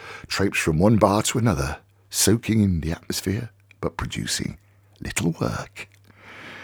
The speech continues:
And this probably explains why Julia McLaren Ross's Memoirs of the Forties was unfinished when he died in nineteen sixty-four. Have a look at Julia McLaren Ross, though. He wrote, uh, it's considered his masterpiece, called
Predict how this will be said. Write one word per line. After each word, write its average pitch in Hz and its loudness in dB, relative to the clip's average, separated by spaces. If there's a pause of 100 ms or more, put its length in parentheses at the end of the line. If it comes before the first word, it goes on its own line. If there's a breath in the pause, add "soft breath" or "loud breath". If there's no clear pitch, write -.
(200 loud breath)
And 101 2
this 123 4
probably 247 8
explains 107 4
why 117 6
Julia 113 6
McLaren 104 4
Ross's 95 2
Memoirs 107 6
of 85 2
the 98 -2
Forties 92 2
was 90 2
unfinished 104 4
when 71 0
he 73 2
died 67 -2
in 78 2
nineteen 76 0
sixty-four. - -4 (340 loud breath)
Have 226 6
a 240 6
look 262 4
at 147 4
Julia 113 6
McLaren 92 0
Ross, 92 -2
though. 117 0 (320 loud breath)
He 202 6
wrote, 208 8
uh, 180 4
it's 143 -6
considered 180 2
his 147 6
masterpiece, 120 0
called 110 0